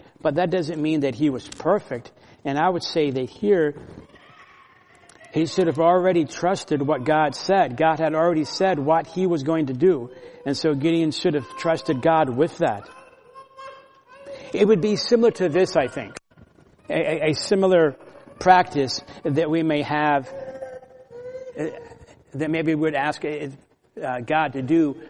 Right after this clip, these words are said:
could go along these lines. Uh, a couple different examples. I, when I was younger, I, I might have said, Lord, there's this pretty girl. And I'd like to ask her out. I'd like to marry her. So I pray, Lord, if it's your will,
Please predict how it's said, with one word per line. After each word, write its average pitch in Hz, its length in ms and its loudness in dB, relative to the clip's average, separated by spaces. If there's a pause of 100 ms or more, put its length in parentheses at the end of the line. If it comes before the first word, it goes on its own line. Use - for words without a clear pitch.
(180)
could 180 200 0
go 175 140 0
along 156 420 -4 (260)
these 156 320 0
lines. 110 440 -10 (500)
Uh, 156 60 -2 (220)
a - 60 -8
couple 185 280 -2
different 170 280 0
examples. 139 640 0 (180)
I, 156 160 0
when 175 300 0
I 190 80 8
was 156 240 2
younger, 196 380 2 (140)
I, 175 100 -2
I 160 160 0
might 170 240 2
have 156 160 -8
said, 156 260 -4
Lord, 180 320 0 (560)
there's 151 220 -2
this 143 160 -10
pretty 160 320 -4
girl. 156 400 0 (460)
And 131 380 -8 (120)
I'd 139 100 -4
like 147 180 -2
to 151 120 -4
ask 143 280 -4
her 143 100 -6
out. 143 240 -4
I'd 135 60 -12
like 139 200 -4
to 143 100 -8
marry 139 280 -8
her. 139 280 -8 (440)
So - 200 -6
I 135 140 -2
pray, 165 380 -4
Lord, 165 280 -2
if 156 120 -8
it's - 180 -10
your 160 140 0
will, 156 420 -2